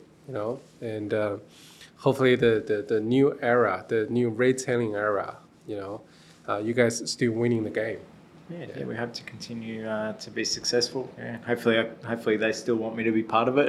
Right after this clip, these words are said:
Speaker 2: <laughs> as a
Speaker 1: Yeah,
Speaker 2: company,
Speaker 1: yeah.
Speaker 2: but, you know,
Speaker 1: <laughs>
Speaker 2: that's it. Yeah, happy to come on and, uh, yeah,
Speaker 1: Yeah.
Speaker 2: um, yeah, I'm quite, uh, yeah, quite happy to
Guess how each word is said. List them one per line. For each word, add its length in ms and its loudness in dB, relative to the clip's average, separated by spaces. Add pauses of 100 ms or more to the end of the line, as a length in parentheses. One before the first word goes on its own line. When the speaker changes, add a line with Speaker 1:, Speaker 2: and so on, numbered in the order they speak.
Speaker 2:
<laughs> 80 4
as 100 10
a 40 10
Speaker 1:
Yeah, 80 12
Speaker 2:
company, 320 12
Speaker 1:
yeah. 60 8
Speaker 2:
but, 220 10
you 60 6
know, 160 12
Speaker 1:
<laughs> 400 8
Speaker 2:
that's 160 10
it. 120 12
Yeah, 140 12
happy 220 12
to 100 12
come 240 10
on 260 12
and, 220 4
uh, 300 6 (140)
yeah, 220 -2 (100)
Speaker 1:
Yeah. 320 -4
Speaker 2:
um, 240 -8
yeah, 220 -2 (180)
I'm 100 -12
quite, 480 0
uh, 220 -4 (920)
yeah, 120 0
quite 240 4
happy 240 2
to 280 6